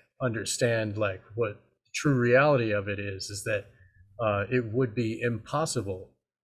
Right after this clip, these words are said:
for the human hand to exist without design, you know, and, like, our genetics have, like, they have a choice to choose between the parent, you know, the mother or the father.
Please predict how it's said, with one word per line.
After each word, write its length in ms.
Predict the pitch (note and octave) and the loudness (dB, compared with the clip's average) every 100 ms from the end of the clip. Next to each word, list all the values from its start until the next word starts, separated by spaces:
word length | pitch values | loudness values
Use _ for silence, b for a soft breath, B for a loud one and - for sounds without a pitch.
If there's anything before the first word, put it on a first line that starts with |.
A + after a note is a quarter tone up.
| _ _ - | _ _ -2
for 380 | A2+ G#2+ G#2 G2+ | 2 4 2 0
the 120 | G2 | -6
human 380 | - D3 B2+ G#2+ | -4 0 0 2
hand 480 | C3+ C3+ A#2 G2 - _ _ _ _ - | 2 2 0 -4 -10 _ _ _ _ -6
to 180 | B2 | -2
exist 480 | A2 F#2+ C3 C3+ - | -2 0 0 0 0
without 460 | A2+ A#2+ A2+ A2 - | -4 0 2 0 -2
design, 600 | G#2+ F#2+ G#2 G2+ F2+ - _ _ _ _ _ _ - | -8 -4 -2 -2 -4 -14 _ _ _ _ _ _ -4
you 140 | G#2 | -2
know, 240 | G2 G2 | 0 -2
and, 340 | G2 A2 G#2 G2+ | -4 -2 -2 0
like, 300 | G#2+ F#2+ - - | 0 0 -6 -4
our 300 | A2+ A2+ G#2+ | 2 2 2
genetics 760 | G2 A2 A#2+ B2+ A2+ - - - _ _ _ _ - | -2 -2 2 2 0 -4 -10 -12 _ _ _ _ -4
have, 320 | B2 A#2 G2+ - | 0 0 -2 -8
like, 340 | A#2 G#2+ G2+ | -4 -4 -4
they 240 | A2 A2+ G#2+ | -6 -4 -2
have 240 | A#2+ A#2 | 0 0
a 40 | G#2 | -2
choice 640 | - B2+ B2+ C3 - - - | 0 2 2 2 -4 -8 -14
to 80 | B2+ | -10
choose 420 | - B2 B2 B2 | -2 0 0 -2
between 460 | G#2+ G#2 A#2+ G#2+ | -10 -6 -4 -4
the 60 | G#2 | -6
parent, 460 | - A2 A2+ A2+ A2+ _ _ _ _ | -6 -2 -2 -2 -6 _ _ _ _
you 80 | A2 | -4
know, 120 | G2+ | -2
the 60 | F#2+ | -2
mother 440 | G2+ A2 A2+ A2 | -4 -2 -2 -2
or 160 | G#2+ G2 | -2 -2
the 80 | G2+ | -4
father. 560 | - G#2+ G#2+ A2+ A2 | -2 -2 0 -4 -6